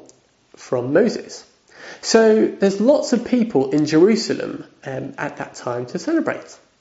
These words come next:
And then what happens? Well, look down at verse two. "Suddenly there's a mighty rushing wind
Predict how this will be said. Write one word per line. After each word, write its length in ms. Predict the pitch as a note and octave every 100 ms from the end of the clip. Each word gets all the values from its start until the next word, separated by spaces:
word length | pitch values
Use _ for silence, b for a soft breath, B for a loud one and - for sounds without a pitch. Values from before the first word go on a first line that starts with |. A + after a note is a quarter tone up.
| _ _ _ _ _ _ _ _ _ - -
And 120 | D#3
then 160 | F3
what 200 | E3 E3+
happens? 420 | D#3 D3+ C3 B2 -
Well, 220 | C#3 C3+
look 160 | G3
down 180 | G3 F#3+
at 100 | D3+
verse 280 | E3+ D3 -
two. 420 | - C#3+ B2+ B2 B B B B
"Suddenly 840 | - - C4 A3 C#3 A#2 B2+ G3 B B B
there's 420 | D3+ C#3+ C#3+ C#3+
a 180 | D#3+ C3+
mighty 560 | C#3 G3 G#3+ - F3+ C#3
rushing 580 | E3+ A3 - E3+ C#3
wind 520 | D3+ F#3+ D3+ B2+ B2+